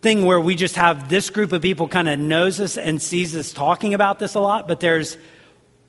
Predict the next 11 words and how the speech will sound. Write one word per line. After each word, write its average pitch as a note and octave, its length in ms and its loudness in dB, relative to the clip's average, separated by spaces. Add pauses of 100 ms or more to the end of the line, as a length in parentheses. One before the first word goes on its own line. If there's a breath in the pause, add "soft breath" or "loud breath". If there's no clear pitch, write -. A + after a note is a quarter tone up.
(140)
another F#3 520 0
universe G3+ 560 4
of F#3 100 -2
people F#3 260 0
that E3 160 2
have E3 120 2
never F3+ 400 2
heard F3 160 2
us D3 200 -4
one E3+ 200 0
time E3+ 540 -2